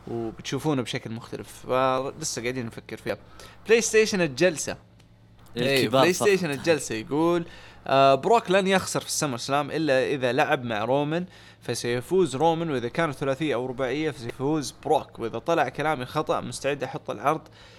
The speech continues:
Speaker 1: صورة إل-، إلزورث <laughs> مفسخ." <laughs> طيب، نشوف. تكساس رات سنيك يقول، "لو كنتم مسؤولين كيف بتخططون لسمر سلام من الآن؟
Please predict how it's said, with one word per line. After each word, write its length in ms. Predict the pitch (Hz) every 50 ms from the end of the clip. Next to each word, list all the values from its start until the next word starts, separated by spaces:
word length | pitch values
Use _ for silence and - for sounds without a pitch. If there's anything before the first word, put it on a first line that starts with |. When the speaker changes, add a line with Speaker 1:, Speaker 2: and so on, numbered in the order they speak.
| - -
Speaker 1:
صورة 380 | - - - 151 151 147 139 - 143
إل-، 340 | 143 175 180 151 131 - 135
إلزورث 500 | 151 160 151 139 131 139 147 156 151 - - - - - - - _ -
<laughs> 180 | - 185 180 175
مفسخ." 680 | 185 165 - - 165 151 - - - 110 113 - - - - - - - - - - - - - - - - - 175 170 - - - -
<laughs> 1000 | 165 - - - - - - - - - - - - - - - - 180 - -
طيب، 400 | 147 135 170 196 180 - - 131
نشوف. 300 | 131 - - 139 123 117 - - - - - - - - _ - - _ _ -
تكساس 360 | 208 202 - - 156 147 175
رات 220 | 175 175 170 156
سنيك 360 | 139 127 - 156 143 135 -
يقول، 220 | 135 143 165 160 143
"لو 120 | 135 131
كنتم 300 | 131 - 180 165 - 135
مسؤولين 460 | 131 135 - 139 143 143 160 170 160
كيف 220 | 131 - 165 151 151 - - - -
بتخططون 520 | 131 - - 135 - - - - 147 135
لسمر 280 | 117 110 - 135 123 120
سلام 320 | - - 143 123 120 113
من 80 | 110 104
الآن؟ 400 | 104 101 - - 120 110 90